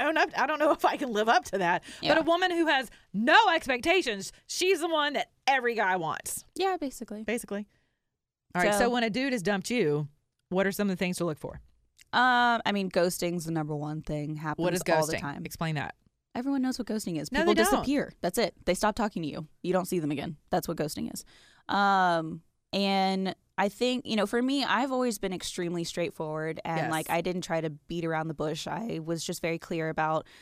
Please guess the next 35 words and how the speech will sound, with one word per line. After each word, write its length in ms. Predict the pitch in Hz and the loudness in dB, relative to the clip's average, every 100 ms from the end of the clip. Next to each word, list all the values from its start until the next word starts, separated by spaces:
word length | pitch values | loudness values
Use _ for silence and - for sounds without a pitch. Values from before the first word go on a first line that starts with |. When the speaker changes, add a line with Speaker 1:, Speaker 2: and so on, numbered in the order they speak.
| - _ | -20 _
Speaker 2:
you 140 | 170 165 | -6 -4
know, 200 | 156 160 _ - | -4 -8 _ -2
I 220 | 165 165 | 0 0
felt 340 | - 180 175 | 0 2 2
like 420 | - 165 160 165 - | 0 0 0 -4 -6
there 240 | 175 160 | -4 -2
were 140 | 165 160 | -2 -2
more 180 | 165 160 | -2 -4
feelings 460 | - 170 170 165 | -4 -4 -4 -6
on 100 | 160 | -6
their 140 | 160 160 | -6 -6
part 320 | - 160 - | -4 -6 -6
than 160 | 165 202 | -8 -2
mine. 420 | 277 277 277 269 - _ _ | -2 0 -2 -6 -10 _ _
Um, 580 | - 175 165 165 160 165 - | -4 -2 0 -2 -4 -8 -10
you 120 | 170 | -8
know, 140 | 160 160 | -6 -4
I 140 | 170 165 | -2 -2
didn't 320 | 170 170 170 | -4 -4 -2
want 300 | 170 170 - | -2 -2 -4
to 560 | - 175 165 165 160 - - _ - | -8 -4 -4 -4 -6 -10 -20 _ -2
begin 240 | 180 190 185 | 0 0 -2
the 60 | |
process 440 | - 170 170 175 - | -2 -2 -2 -4 -6
of 100 | 156 | -6
leading 300 | 170 170 170 | -6 -6 -6
them 160 | 156 | -6
on. 420 | - 156 165 180 202 | -2 0 0 0 -2
I 80 | 160 | 0
Speaker 1:
Yeah. 100 | 165 | 0
Speaker 2:
did 120 | 170 | 0
not 200 | 160 156 | 0 0
want 180 | 156 160 | 0 -4
anything 480 | 170 180 185 214 208 | -4 -6 -6 -6 -6
more, 320 | 208 208 220 | -6 -4 -6